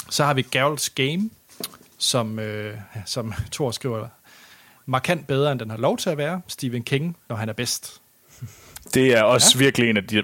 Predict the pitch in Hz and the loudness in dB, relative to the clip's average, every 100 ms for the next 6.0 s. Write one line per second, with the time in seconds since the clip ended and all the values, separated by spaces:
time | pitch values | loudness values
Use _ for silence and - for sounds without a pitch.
0 | - 110 110 104 98 92 107 98 - - | 2 0 2 2 2 0 -6 -10 -14 -8
1 | 101 101 - 123 107 - 127 95 95 95 | -4 -4 -6 -8 -6 0 2 2 2 0
2 | 90 - - 107 90 95 92 98 - - | -2 -4 -6 -6 -6 -10 -6 -6 -8 -12
3 | - 90 85 92 - - - 110 90 90 | -6 -4 -4 -6 -10 -12 -6 -6 -4 -4
4 | 85 65 76 82 92 - 104 107 - 107 | -4 -4 -4 -4 -6 -6 -4 -4 -6 -2
5 | - 156 104 _ _ - 98 87 90 | 2 2 0 _ _ -6 -4 -4 -10